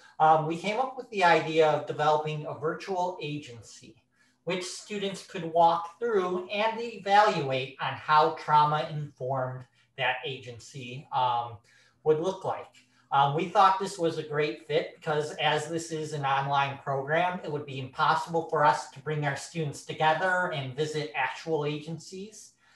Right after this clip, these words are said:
Not to mention that would be disruptive to those agencies and their clientele. And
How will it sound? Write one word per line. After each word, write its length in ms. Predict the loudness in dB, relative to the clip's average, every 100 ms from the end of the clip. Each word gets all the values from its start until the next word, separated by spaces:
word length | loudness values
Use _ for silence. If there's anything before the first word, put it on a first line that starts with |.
| _ -4
Not 240 | 0 0 0
to 80 |
mention 400 | -4 -4 -4 -6
that 220 | -2 -2 -2
would 140 | -8
be 220 | -10 -12
disruptive 800 | -12 -8 2 2 2 -2 -4 -10
to 120 | -12
those 360 | -6 -2 -4 -4
agencies 840 | -8 -8 -10 -14 -12 -10 -8 -10 -10 -6
and 340 | -4 -4 -6
their 200 | -8 -8
clientele. 920 | -6 -6 -6 -10 -2 4 4 4 0 -10 -20 -20 -20 _
And 260 | 2 4